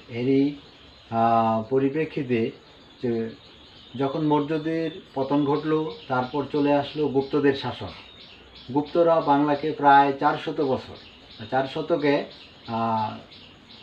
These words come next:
কি করেছে? বাংলা শাসন শুরু করেছে। এরপর গুপ্তদের পতনের পরে প্রথম বাঙালি শাসক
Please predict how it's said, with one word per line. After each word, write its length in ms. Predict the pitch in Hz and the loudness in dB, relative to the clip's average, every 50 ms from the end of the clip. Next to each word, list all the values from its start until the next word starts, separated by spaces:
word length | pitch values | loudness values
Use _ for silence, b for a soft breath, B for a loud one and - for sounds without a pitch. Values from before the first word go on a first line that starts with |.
| - - - - - - - - - - | -20 -20 -20 -20 -20 -20 -20 -20 -18 -8
কি 100 | - 143 | -6 -6
করেছে? 360 | 139 156 160 160 156 - 202 226 | -4 -4 -4 -6 -6 -6 -8 -6
বাংলা 320 | 151 139 131 131 127 120 | -4 -2 -2 -2 -2 -4
শাসন 340 | - 131 120 - - 117 110 | -6 -8 -10 -8 -8 -8 -8
শুরু 260 | 113 123 113 117 110 | -8 -8 -8 -8 -8
করেছে। 400 | 113 110 104 110 107 - - 196 247 - - - - - - - - - - - - - - - | -8 -8 -10 -10 -12 -12 -14 -14 -16 -16 -20 -20 -20 -20 -20 -20 -20 -20 -20 -20 -20 -18 -10 -2
এরপর 680 | 151 180 196 190 - - - 175 170 156 120 101 - - - - - - - 113 | 2 4 4 4 4 0 2 4 4 6 4 2 0 -4 -10 -18 -20 -14 -8 -6
গুপ্তদের 560 | 127 135 - - - 160 147 151 156 151 143 - | -6 -6 -4 -6 -6 -4 -2 -2 -2 -2 -2 -2
পতনের 420 | 143 135 - 139 135 139 135 127 | -2 -2 -2 0 0 0 0 0
পরে 400 | 127 - 131 131 135 123 104 - - - - - - - - - - - - - - - - - - - - | -2 -2 0 2 2 2 2 0 -6 -12 -20 -20 -20 -20 -20 -20 -20 -20 -20 -20 -20 -20 -20 -20 -20 -10 0
প্রথম 580 | 139 143 147 - - - 180 180 170 135 107 90 - - - - - - | 2 2 2 2 0 -2 0 2 2 2 0 -4 -8 -12 -20 -20 -12 -6
বাঙালি 480 | 110 113 131 139 143 147 147 147 147 135 | 2 4 6 6 8 6 4 2 2 0
শাসক 540 | - - 147 143 - - 151 135 - - | -2 -6 -8 -8 -6 -2 0 0 0 0